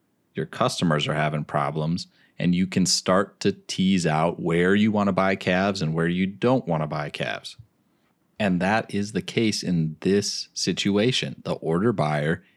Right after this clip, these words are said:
is having the exact same problem as the feedlot that gave me a call. So if the order buyer is having problems with the same group of calves in a completely different system once they get to the feedlot, now you've got a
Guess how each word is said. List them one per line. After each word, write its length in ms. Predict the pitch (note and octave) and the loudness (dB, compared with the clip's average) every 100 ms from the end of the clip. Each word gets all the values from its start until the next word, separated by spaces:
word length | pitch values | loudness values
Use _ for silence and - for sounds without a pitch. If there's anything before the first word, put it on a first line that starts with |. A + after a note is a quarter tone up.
| - | -6
is 180 | E2 - | -4 -2
having 420 | F3+ E2 G3 F#3 | -2 0 0 0
the 280 | D#2+ D#2 - | -2 -4 -4
exact 840 | E2+ E2+ E2+ E2 F2+ G#2 - - _ - | -4 -4 -2 2 2 0 -4 -20 _ -8
same 480 | - G2 F#2 G2+ | -2 0 2 2
problem 600 | G#2 - D#2 D2+ D#2+ E2+ - - _ - - | 0 0 0 0 0 -2 -4 -16 _ -14 -4
as 300 | E2 E2 E2 | 0 0 -2
the 100 | F#2 | -4
feedlot 560 | - D#2 D#2+ D#2+ D#2+ | -2 -2 0 0 0
that 100 | E2 | -4
gave 220 | D#2+ D#2 | -4 -4
me 120 | D#2 E2+ | -2 -2
a 60 | |
call. 420 | - C#3 - - _ _ _ _ _ | 0 0 -2 -6 _ _ _ _ _
So 260 | - A#2 F#2 | -2 2 2
if 120 | - | 2
the 100 | D#2+ - | -2 0
order 320 | A2 D#3+ D#3 | 2 4 4
buyer 320 | F2+ F2 D#2+ | 2 0 0
is 80 | D#2 | 0
having 300 | E2+ D#2+ D#2+ | 0 0 -2
problems 460 | - D#2 D#2 D#2+ | -2 -2 -2 -4
with 100 | - | -6
the 80 | C#2 | -6
same 400 | - - G2+ C3+ | -4 0 2 2
group 180 | C3 A2 | 2 0
of 120 | G#2+ | 0
calves 440 | - D#2 D2+ D#2 D#2 | -4 -4 -4 -4 -4
in 60 | |
a 80 | D#2 | -4
completely 640 | - - - B2+ D3+ C3 | -6 -8 0 0 2 2
different 360 | G2+ G2 D#2 - | 2 0 -2 -4
system 600 | - - B2+ - E2 D#2+ | -4 0 0 0 0 2
once 220 | D#2+ D#2 | 0 0
they 80 | D#2+ | -2
get 160 | E2 E2+ | -2 -4
to 100 | - | -4
the 140 | - | -8
feedlot, 720 | - - C3+ D3 D3 D3+ - - _ _ _ - | -10 -4 -2 0 0 -2 -4 -10 _ _ _ -6
now 400 | E2+ G2 A#2 C3 | 0 2 2 4
you've 260 | A2 F2 | 4 4
got 220 | F2 | 2
a 60 | D#2 | -2